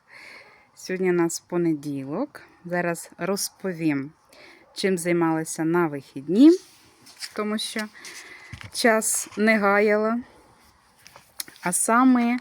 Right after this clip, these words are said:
закривали томат, томатний сік та помідорчики на зиму. Трішки в суботу, трішки в неділю. Сьогодні буду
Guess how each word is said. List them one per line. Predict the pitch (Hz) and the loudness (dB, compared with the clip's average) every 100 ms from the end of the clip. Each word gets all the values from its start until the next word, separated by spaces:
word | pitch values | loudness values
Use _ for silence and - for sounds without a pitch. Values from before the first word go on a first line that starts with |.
| - - - - - - - - | -8 -18 -18 -18 -20 -20 -18 -6
закривали | 185 185 190 180 208 202 | -4 -2 0 2 2 2
томат, | 190 190 180 185 214 254 - 233 - - - | -2 -2 -2 0 -2 -4 -8 -16 -16 -6 0
томатний | 202 170 - 190 | 2 2 0 -4
сік | - 320 349 - | -2 -2 -2 -6
та | 202 196 208 - - - - - | -4 -4 -4 -8 -20 -20 -20 -4
помідорчики | 202 196 165 151 147 - 160 - 165 160 170 - _ _ 175 | 0 2 0 -4 -6 -8 -10 -8 -8 -8 -8 -20 _ _ -4
на | 170 170 | -2 -2
зиму. | 147 139 131 143 175 - - - - - - - - - - - - - - - - - - - - - | -4 -10 -12 -14 -16 -20 -20 -20 -18 -18 -18 -18 -20 -20 -18 -16 -14 -16 -16 -14 -12 -14 -16 -20 -20 -8
Трішки | 208 220 - 185 | 0 0 2 0
в | 165 | 0
суботу, | - 202 294 339 269 | -2 2 2 4 0
трішки | 247 - 208 - 175 | -2 -4 -4 -4 -2
в | 165 | 0
неділю. | 165 165 247 294 285 269 269 - - - - - - - - - - - - - - - _ | 0 2 2 4 4 2 0 -6 -20 -20 -20 -20 -20 -20 -20 -20 -20 -20 -20 -20 -20 -20 _
Сьогодні | - 196 208 202 | -8 -2 0 0
буду | 175 180 170 170 | 0 -4 0 0